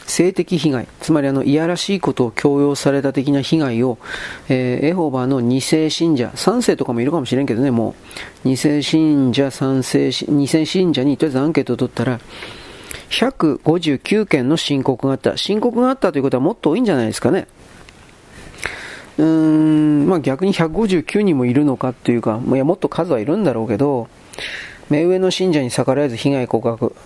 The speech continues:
で、被害を告白することは神への裏切りだって。えー、意味わかんねえな。うーん、まあ、とりあえず、こういうことが発覚したら、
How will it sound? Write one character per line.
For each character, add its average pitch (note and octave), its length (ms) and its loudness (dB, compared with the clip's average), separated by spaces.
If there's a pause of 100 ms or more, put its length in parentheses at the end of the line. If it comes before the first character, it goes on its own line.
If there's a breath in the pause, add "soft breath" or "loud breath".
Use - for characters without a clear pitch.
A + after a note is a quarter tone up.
で、 C3 1040 0 (920 loud breath)
被 - 160 -2
害 G#3 200 2
を C3 60 -2
告 C3 220 -2
白 C3+ 160 -2
す - 120 -2
る C3 60 0
こ D3 80 0
と D#3 100 -4
は B2+ 80 -4
神 G3+ 300 0
へ C#3 80 0
の A#2 160 0
裏 C#3+ 220 0
切 F#3 100 0
り F#3 80 0
だ G3 100 2
っ G3 60 -6
て。 - 160 -12
え C3 280 2
ー、 D3 100 0
意 G3 60 2
味 G#3 120 4
わ C3 100 -2
か G3 120 -2
ん G3 60 0
ね D#3 80 2
え B2 40 -2
な。 A#2+ 160 -2
う - 1000 -14
ー - 20 2
ん、 C3 720 2 (800)
ま F3 100 2
あ、 F3 40 -2
と B3+ 120 -2
り D4 100 4
あ D4+ 40 2
え C#4 40 2
ず、 D#3+ 240 0 (1800 loud breath)
こ D3+ 200 2
う A3+ 60 -2
い A#3+ 60 2
う B3 80 0
こ C4+ 160 0
と D#4 200 2
が G3 120 0
発 C3 220 -4
覚 E3 280 0
し - 100 -4
た G#3 140 -2
ら、 C#3 260 -4